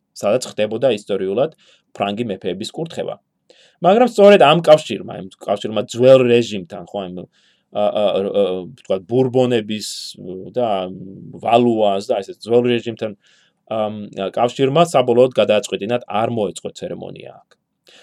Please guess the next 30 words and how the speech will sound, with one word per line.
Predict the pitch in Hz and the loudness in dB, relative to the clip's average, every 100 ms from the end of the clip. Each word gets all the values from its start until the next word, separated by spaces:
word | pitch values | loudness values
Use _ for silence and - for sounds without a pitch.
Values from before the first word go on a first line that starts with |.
| _ | _
შემდეგ | - 170 233 202 | 4 6 8 8
განიხილეს | 175 175 190 202 233 - | 8 4 2 2 2 0
შამ | - 139 131 | -6 -4 -4
დე | 131 147 | -4 -4
მარსი, | 110 - - - _ _ | -4 -4 -10 -12 _ _
ხო, | - | -18
ეს | 107 - | -16 -16
ცნობილი, | - 98 98 92 92 92 | -14 -12 -10 -8 -6 -8
ხო, | - 107 | -10 -12
ველის, | 101 95 117 120 117 113 - _ | -6 -4 -2 -2 -4 -6 -16 _
დღეს | _ - 90 | _ -12 -10
სადაც | - 95 90 - | -8 -8 -8 -8
აიფელის, | 92 95 101 95 95 - - | -6 -6 -4 -6 -8 -12 -16
ა, | 101 95 98 101 | -14 -12 -12 -12
კოშკი | - 101 - 113 | -8 -8 -8 -10
დგას, | 110 135 180 - _ - _ _ - | -4 -2 -4 -10 _ -20 _ _ -20
შამ | - 127 135 | -4 -2 0
დე | 123 | 0
მარსი, | 110 90 - | 0 -2 -2
სადაც | 139 156 170 | 0 0 2
რევოლუციის | 127 135 127 123 127 | 4 4 2 -2 -2
ბევრი | 120 120 120 | 4 4 4
მნიშვნელოვანი | 113 110 127 113 107 104 | -2 -4 -4 -2 -2 0
მოვლენა | 123 170 180 175 170 | 4 6 6 4 4
მოხდა | 165 160 - 160 151 | 4 2 2 2 4
და | 185 | 2
აი | 175 139 | 0 -2
სიმბოლურად | 147 143 143 135 147 175 | -4 0 2 4 6 4
ხაზს | - 120 120 - | 2 0 0 2
გაუსვავდა | 120 120 117 107 101 113 | 4 4 0 -2 0 2